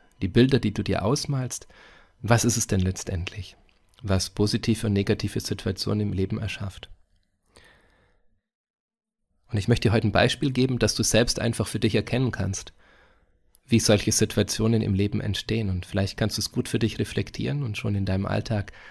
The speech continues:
direkt umsetzen. Stell dir vor, du wachst morgens gerädert auf,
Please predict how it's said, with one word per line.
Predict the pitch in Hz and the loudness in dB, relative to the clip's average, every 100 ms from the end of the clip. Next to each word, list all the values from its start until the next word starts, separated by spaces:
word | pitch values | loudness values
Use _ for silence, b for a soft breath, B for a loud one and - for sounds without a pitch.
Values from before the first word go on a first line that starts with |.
| B B B | B B B
direkt | 104 101 104 - - - - | 2 2 2 -2 -14 -8 -2
umsetzen. | 117 120 107 95 - 104 - _ _ _ _ _ - B B B | 0 0 -4 -6 -8 -10 -12 _ _ _ _ _ -20 B B B
Stell | B - 127 | B 6 8
dir | 123 | 8
vor, | 127 156 | 6 4
du | 180 117 | 2 0
wachst | 127 139 - - - | 0 0 -2 -4 -2
morgens | 104 107 160 131 - | 2 2 0 -2 -2
gerädert | 117 110 131 107 98 | -2 0 0 -2 -2
auf, | 104 160 - | -2 -2 -6